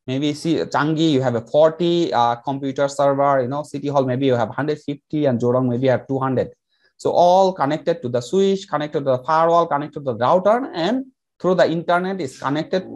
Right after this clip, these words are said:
to a V P N, virtual private network. Then these become a wide area network. So খুব সহজ ভাষায় বলতে গেলে আপনার within the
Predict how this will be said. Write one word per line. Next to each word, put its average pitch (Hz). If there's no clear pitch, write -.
to 156
a 277
V 147
P 156
N, 117
virtual 160
private 143
network. 147
Then 196
these 254
become 147
a 208
wide 160
area 135
network. 113
So -
খুব 202
সহজ 196
ভাষায় 214
বলতে 208
গেলে 226
আপনার 156
within 165
the 123